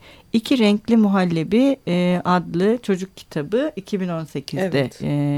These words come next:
Speaker 1: yayınlandı. Bugün konuşacağımız Yeniköy'de Bir Yalı adlı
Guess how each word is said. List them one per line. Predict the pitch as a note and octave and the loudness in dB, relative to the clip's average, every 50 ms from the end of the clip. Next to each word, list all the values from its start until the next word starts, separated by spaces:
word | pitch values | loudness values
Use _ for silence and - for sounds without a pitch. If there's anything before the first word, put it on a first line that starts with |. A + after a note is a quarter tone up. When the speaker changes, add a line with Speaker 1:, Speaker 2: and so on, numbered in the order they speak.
| C#3+ D3 | -2 -2
Speaker 1:
yayınlandı. | D3+ D3 D3 C#3+ C#3 C3 B2+ B2+ B2+ - F#3 G#3+ B3 C#4+ D#4+ E4+ - - - - - - _ - | -2 -2 0 0 -2 -2 -2 -2 -4 -4 -2 0 0 0 0 -2 -6 -14 -20 -20 -20 -10 _ -2
Bugün | A#3 A3 A#3 A3+ | 0 2 2 2
konuşacağımız | A3 A3+ G#3+ G#3 G3+ - A3 G3 G3 G3 F#3+ F#3+ F#3+ G3+ G#3+ A#3 B3+ A#3+ | 2 0 0 -2 -2 -4 -4 -2 0 0 2 2 2 2 2 0 0 0
Yeniköy'de | G#3+ G#3 G#3 G#3 G#3+ - G3+ F#3 F#3 F#3 G3 F#3 | 0 2 2 2 2 2 0 0 2 2 0 0
Bir | F#3+ F#3+ | 2 0
Yalı | F3+ F3+ F3 F3 F3 F3 F3 - | 2 2 0 2 2 0 0 0
adlı | - D3+ D3+ F3 F3 D#3 D3+ D3 C#3 | -2 -2 -2 -4 -4 -4 -4 -4 -4